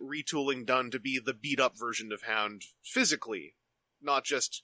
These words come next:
canonically and with some paint apps. You know, like, like, T J, like you're saying, like, having the actual cracks and dents, the junkiness molded in as, like, a separate piece. And it's like, you know, that, oh, that could drive the costs up a bit. And it's like, it could.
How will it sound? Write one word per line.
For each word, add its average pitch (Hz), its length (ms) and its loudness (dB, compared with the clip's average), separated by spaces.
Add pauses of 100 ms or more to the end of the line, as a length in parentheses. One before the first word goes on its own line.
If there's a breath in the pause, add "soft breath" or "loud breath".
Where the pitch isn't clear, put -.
(140)
canonically 117 760 0
and 113 160 -6
with 110 120 -8
some 104 320 -4
paint 117 200 -4
apps. 82 400 -4 (500)
You 113 80 -4
know, 101 180 0
like, 98 240 -2
like, 104 240 -4 (220)
T 127 120 -4
J, 110 100 -4
like 107 140 -2
you're 113 80 -6
saying, 110 240 0
like, 98 120 -6
having 117 240 0
the 117 80 2
actual 117 240 2
cracks - 440 2
and 113 140 -10
dents, 113 280 0
the 123 100 -6
junkiness 110 760 2 (260 soft breath)
molded 143 480 8
in 98 180 2
as, 95 140 -2
like, 110 140 -2
a 107 60 -2
separate 107 360 0
piece. - 360 -4 (460 soft breath)
And 139 120 2
it's 135 120 2
like, 139 300 6
you 127 80 -4
know, 120 80 -2
that, 143 220 6
oh, 151 120 4
that 143 140 4
could 143 100 -2
drive 127 240 4
the 110 60 -6
costs 120 280 2
up 127 120 2
a 113 60 -6
bit. 95 120 -6
And 101 80 -10
it's 104 100 -2
like, 120 200 -4 (100)
it 156 120 -6
could. 131 300 4